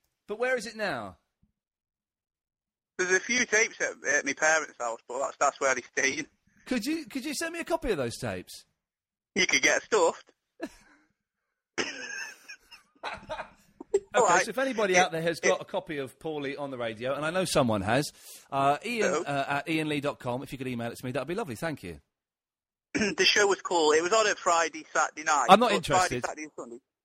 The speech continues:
Speaker 2: And it was called
Speaker 1: No,
Speaker 2: The
Speaker 1: I'm not
Speaker 2: Weekend
Speaker 1: interested.
Speaker 2: Bender.
Speaker 1: I'm not
Speaker 2: And it's a
Speaker 1: interested.
Speaker 2: fucking great
Speaker 1: Yeah. So listen, bit disappointed your calls tonight, Paulie, and you've been allowed to swear and everything, and you've still not been able to deliver the goods.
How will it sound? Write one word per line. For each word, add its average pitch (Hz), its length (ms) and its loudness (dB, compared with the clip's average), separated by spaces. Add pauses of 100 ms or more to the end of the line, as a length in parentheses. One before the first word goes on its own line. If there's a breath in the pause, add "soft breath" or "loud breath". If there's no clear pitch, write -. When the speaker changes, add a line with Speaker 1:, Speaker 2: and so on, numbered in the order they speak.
(800)
Speaker 2:
And 135 140 4
it - 60 0
was 139 160 -2
called 160 380 2
Speaker 1:
No, 175 80 2
Speaker 2:
The 185 40 6
Speaker 1:
I'm 196 60 2
not - 120 4
Speaker 2:
Weekend 190 100 0 (100)
Speaker 1:
interested. 156 180 -4
Speaker 2:
Bender. 135 340 0 (600)
Speaker 1:
I'm 127 100 -8
not 123 100 -6
Speaker 2:
And 110 100 -8
it's 139 60 -8
a 139 40 0
Speaker 1:
interested. - 200 -8
Speaker 2:
fucking 151 260 -2
great 151 340 0 (600)
Speaker 1:
Yeah. 113 120 -8 (320 loud breath)
So 226 120 -2
listen, 233 260 -2 (300 soft breath)
bit 262 140 0
disappointed 220 520 -4
your 170 100 -4
calls 165 260 -6
tonight, 165 240 -4
Paulie, 185 460 -2 (160)
and 190 160 -6
you've 208 100 -10
been 220 100 -4
allowed 233 260 -4
to - 160 -10
swear 247 340 -2
and 220 80 -4
everything, 208 380 -6
and 156 80 -12
you've 170 100 -10
still 240 180 -8
not 185 100 -10
been 175 80 -4
able 165 100 -6
to 147 100 -14
deliver 147 320 -6
the 131 100 -6
goods. 151 520 -6